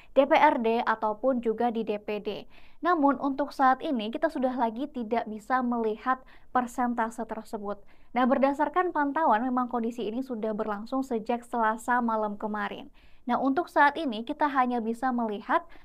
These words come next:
hasil foto terkait pemindaian formulir model C. Kita akan lihat contohnya seperti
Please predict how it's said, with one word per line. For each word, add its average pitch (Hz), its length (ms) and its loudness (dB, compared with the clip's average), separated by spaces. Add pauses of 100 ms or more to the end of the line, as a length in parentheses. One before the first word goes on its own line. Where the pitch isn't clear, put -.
(120)
hasil 311 380 2
foto 285 420 2
terkait 254 460 0
pemindaian 226 720 0
formulir 220 580 -2
model 214 400 -4
C. 247 220 -2 (320)
Kita 320 340 8
akan 302 220 4
lihat 285 420 2 (140)
contohnya 254 840 -2
seperti 254 560 -4